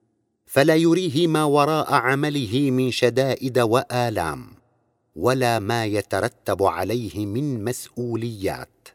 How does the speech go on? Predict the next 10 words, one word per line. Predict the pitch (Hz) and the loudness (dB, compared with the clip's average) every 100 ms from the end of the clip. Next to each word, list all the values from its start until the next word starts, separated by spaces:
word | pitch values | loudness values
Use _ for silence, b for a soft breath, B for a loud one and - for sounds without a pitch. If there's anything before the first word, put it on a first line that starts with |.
| _ _ _ _ _ - | _ _ _ _ _ 4
وبذلك | 139 151 160 208 196 175 | 4 6 4 4 2 2
يقبل | 160 160 - 165 156 | 2 2 0 2 4
على | 156 131 165 | 4 4 2
العمل | 160 135 123 156 151 156 | 2 2 0 0 0 0
ويقارفه، | 123 143 160 - 143 139 117 - 80 - _ _ _ _ _ _ _ _ - | 2 2 2 -2 -2 0 -2 -4 -6 -8 _ _ _ _ _ _ _ _ -4
وحينئذ | - - 110 110 135 131 120 107 | -2 0 0 0 -2 0 0 0
تخلو | 92 127 - - 110 101 | -2 -6 -6 -2 -2 -2
ساحة | - 107 - 107 - | 0 -2 -2 -6 -6
النفس | 101 92 101 - - | -6 -4 -6 -8 -8
منه، | 95 85 135 | -6 -6 -8